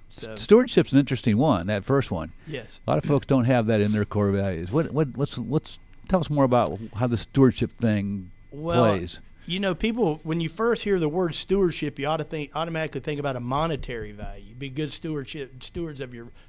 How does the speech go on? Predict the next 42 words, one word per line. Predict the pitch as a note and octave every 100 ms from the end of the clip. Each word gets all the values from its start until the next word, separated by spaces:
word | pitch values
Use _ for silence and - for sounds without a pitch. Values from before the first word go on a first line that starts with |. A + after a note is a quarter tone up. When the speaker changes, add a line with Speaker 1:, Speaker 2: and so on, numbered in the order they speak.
| -
Speaker 1:
money. | C3 D3 E3 C3+ G#2 G#2 -
Speaker 2:
Yes. | G#2+ F#2+ - - - - - -
Speaker 1:
But | C#3 C#3+
when | C#3+
you | D3
think | D#3 F#3
of | E3+
stewardship | - F3 E3 - D3 C3
beyond | C3 D3 F3+ C3+
that, | B2 B2+
you | C3 B2+ C3
look | C#3+
at | C#3 -
your, | B2+
be | A#2+ C#3
good | B2+ C#3
stewardship | - C#3 B2+ - A#2+
of | A#2
your | A2
resources, | A2+ C#3+ - D3 C3 - A#2+ - - -
your | A2 G#2
talent, | - C#3 C#3 C3+ C3 - - - A#2
your | G#2+
time, | - C#3+ C#3 C#3+ C3+ B2+ B2 - - - - A#2+
um, | A#2+ A#2
and | C3+
other | C#3+ B2+
aspects | C3 C#3 - C3 -
that | -
just | C3+ -
help | - D3+ -
you | C#3+ C3 - - -
be | C3+
mindful | C3 C3 C3+ B2+ C3
and | A#2+
to | B2+
be | C3+
the | B2
best | B2+ B2+ A#2+
that | -
you | A#2
can | - C#3 C#3+ G2+